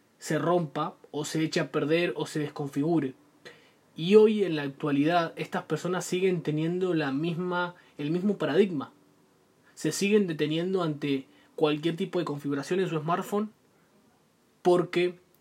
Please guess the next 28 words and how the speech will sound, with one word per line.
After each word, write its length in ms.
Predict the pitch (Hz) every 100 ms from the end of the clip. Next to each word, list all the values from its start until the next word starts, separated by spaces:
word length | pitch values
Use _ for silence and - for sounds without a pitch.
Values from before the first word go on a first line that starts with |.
| _ _ _
tienen 400 | 185 190 208 202
ese 260 | 170 165 175
miedo 280 | 170 190 196
a 60 |
descomponer, 680 | 151 - 147 143 147 208 151 -
porque 240 | 139 139
tienen 240 | 139 185 175
ese 200 | 170 160
miedo 440 | 165 175 185 165
a, 220 | 139 135 - _ - - - -
a 140 | 139
romper 640 | 135 143 135 165 185 202 - - _
o 120 | 147
a 40 | -
desconfigurar. 760 | - 139 135 139 151 196 151 - - _ _
Realmente 460 | - 147 165 190 190
es 100 | 165
increíble. 500 | 147 135 160 196 151
Yo 120 | 165
les, 220 | 180 160
les 160 | 147 143
digo, 340 | 160 180 - - - - _ _
"No, 140 | 220 226
pero 260 | 165 139 - _ -
el 140 | 143
teléfono 360 | 147 180 - 214
es 60 |
para, 320 | - 143 135